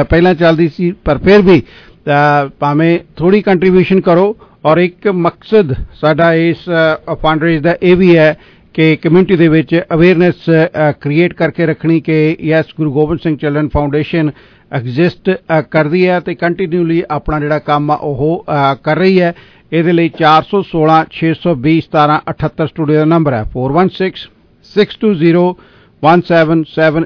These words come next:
ਏਟ ਦੇ ਉੱਤੇ ਤੁਸੀਂ ਸਾਨੂੰ, ਅ, ਕਾਲ ਇਸ ਸਮੇਂ, ਅ, ਕਰ ਸਕਦੇ ਹੋ ਔਰ,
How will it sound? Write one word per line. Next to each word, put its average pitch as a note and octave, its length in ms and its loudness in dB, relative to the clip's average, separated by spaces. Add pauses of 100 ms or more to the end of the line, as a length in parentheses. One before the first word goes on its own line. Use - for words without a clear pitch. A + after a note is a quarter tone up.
(160)
ਏਟ F3 240 2
ਦੇ E3+ 100 0
ਉੱਤੇ D#3 200 -4
ਤੁਸੀਂ D3 280 -6
ਸਾਨੂੰ, C#3+ 400 -2 (600)
ਅ, - 20 -6
ਕਾਲ D#3+ 380 2
ਇਸ D#3 140 -2
ਸਮੇਂ, D3+ 300 -2
ਅ, C#3 320 -4
ਕਰ D3+ 200 -4
ਸਕਦੇ F#3+ 400 0
ਹੋ G3 200 0 (300)
ਔਰ, C#3 580 0